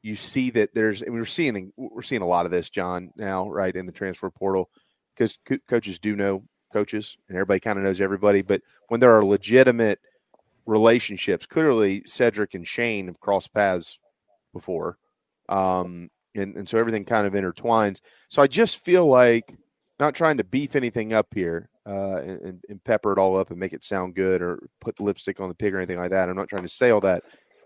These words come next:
But when you have guys who you trust, especially when you're recruiting kids, the, the guys that I've always known, more so on the baseball side, but certainly on the football side as well,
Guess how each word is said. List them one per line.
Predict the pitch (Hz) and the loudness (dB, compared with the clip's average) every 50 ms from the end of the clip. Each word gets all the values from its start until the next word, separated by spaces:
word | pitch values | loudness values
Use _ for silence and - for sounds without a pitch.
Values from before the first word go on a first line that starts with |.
| _ _ - - _ - | _ _ -20 -20 _ 2
But | 113 135 135 | 4 4 6
when | 135 139 139 139 | 6 4 2 2
you | 139 131 123 | 2 0 -2
have | 113 - - 170 190 214 202 165 131 | -2 0 0 2 2 2 0 0 4
guys | 127 135 127 127 123 120 120 120 117 | 6 8 8 10 8 8 6 4 2
who | - - 120 | -2 -6 -8
you | 107 98 95 98 98 | -8 -6 -8 -8 -10
trust, | 95 - - - - 110 107 110 120 123 - - - - - _ _ _ _ _ _ _ _ _ _ _ _ _ _ _ _ _ - | -10 -12 -14 -6 0 2 4 4 4 2 0 -10 -16 -16 -18 _ _ _ _ _ _ _ _ _ _ _ _ _ _ _ _ _ -14
especially | - - - 127 127 123 - 135 123 120 123 117 | -10 -2 2 2 2 2 0 -2 0 0 0 -2
when | 104 104 110 104 104 | -2 -4 -4 -4 -2
you're | 107 110 104 | -2 -2 -2
recruiting | 95 92 82 - - - 110 113 117 117 110 | -2 -4 -6 -8 -6 -4 -4 -2 -4 -6 -4
kids, | - 131 127 123 123 120 - - - - _ _ _ _ _ _ _ _ _ _ _ _ _ _ _ _ _ _ | -2 0 0 0 0 -4 -8 -16 -16 -18 _ _ _ _ _ _ _ _ _ _ _ _ _ _ _ _ _ _
the, | 117 120 - - | -12 -12 -10 -6
the | 117 110 | -4 2
guys | - 139 156 185 175 127 117 | 6 6 8 8 6 6 4
that | 123 117 | 2 4
I've | 127 175 202 | 4 4 6
always | 180 151 135 117 113 104 107 | 8 6 6 6 2 -2 -4
known, | 113 104 95 92 92 90 95 - _ _ - | -4 -4 -4 -4 -4 -6 -10 -12 _ _ -16
more | 123 120 135 151 160 143 | -8 -4 -2 0 0 0
so | - - 143 | 2 2 2
on | 127 113 | 2 2
the | 101 | -2
baseball | 85 113 113 113 113 - - 107 101 92 | 0 0 0 0 0 0 0 0 0 0
side, | - - 107 98 95 | 0 0 0 0 0
but | 90 90 | -2 -6
certainly | - - 120 98 113 | -10 -8 -8 -8 -8
on | 104 98 | -8 -10
the | 92 | -10
football | - - 113 - - 104 101 | -6 -6 -4 0 0 -2 0
side | - - 107 98 92 | 0 0 0 0 0
as | 90 85 | -2 -4
well, | 104 107 107 104 95 - | 0 2 4 4 2 0